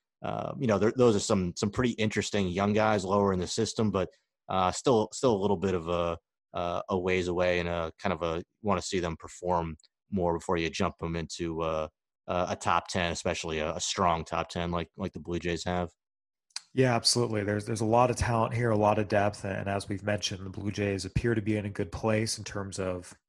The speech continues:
Speaker 2: a winning product in the major leagues, a good farm system. That's where every, every team wants to be, and now we'll see what steps they can take forward here moving into twenty twenty-one. Ben, any final thoughts on this organization as a whole?
Speaker 1: Yeah, so, you know, we, we ranked them, I think,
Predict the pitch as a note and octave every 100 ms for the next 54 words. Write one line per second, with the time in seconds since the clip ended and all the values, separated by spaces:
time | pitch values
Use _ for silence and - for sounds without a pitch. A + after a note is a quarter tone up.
0 | _ _ _ - G#2 G#2 G2+ - G#2+ G#2
1 | - F2+ G#2 B2 B2 B2 B2+ A#2 - -
2 | G#2 G2+ - A2+ A2+ - A2 A#2+ A2+ G#2+
3 | G#2 F2+ - G2+ G2 G2+ F#2+ - A2 G#2
4 | - G#2+ G2+ G2+ - G2 A2 A2+ F#2+ -
5 | - - - - A#2 A2+ A2 A2 - A2
6 | G2+ A2 - A2 - G#2+ - - G#2 -
7 | A2 A2 A#2 - - A#2 G#2+ G#2 G#2 G#2
8 | - - A2 G2+ - A2 G#2 G#2+ G#2+ G#2+
9 | - _ _ - C#3 C#3 D3 D3+ C#3+ D3
10 | C#3 C3 C3+ C3+ C3+ B2+ A#2+ A2+ B2+ B2
11 | A2+ A#2+ A#2 A#2+ A#2 A2+ G2 A#2 A2 -
12 | _ _ _ _ - D3 C3+ - F3 C#3+
13 | A#2 A#2 A#2+ A2+ A2+ G2+ A2 A2 G#2 G2+
14 | - G#2+ G#2